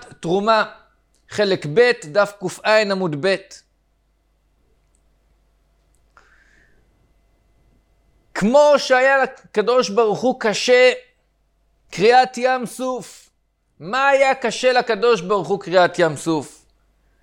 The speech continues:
מה קריעת ים סוף, כותב הזוהר הקדוש?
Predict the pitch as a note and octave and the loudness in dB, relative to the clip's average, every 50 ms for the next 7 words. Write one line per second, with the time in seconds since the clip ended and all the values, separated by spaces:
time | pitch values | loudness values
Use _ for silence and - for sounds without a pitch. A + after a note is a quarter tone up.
0 | _ _ _ _ _ - D#3 F#3+ A#3+ C4+ C#4+ C4+ C4+ - A#3+ B3 B3 B3+ C4 C4 | _ _ _ _ _ -10 -4 0 2 2 2 2 0 -4 -2 2 4 6 6 4
1 | B3+ - - A3+ A#3+ B3 B3 A#3+ A3+ F#3 - - B3+ A#3+ - - A3 A3 A3 A#3 | 4 0 -2 0 2 2 2 0 -2 -8 -8 -8 -8 -8 -2 0 0 0 0 -2
2 | A#3 G#3+ G#3 E3+ F#3 A3 G#3+ G#3 F#3+ D#3+ G3+ F#3+ E3+ D#3+ G3 G#3 G#3 F#3+ D#3+ - | -2 -2 -2 0 2 2 2 2 0 -4 -8 -8 -8 -8 -8 -8 -8 -10 -12 -14
3 | - - - _ | -16 -18 -20 _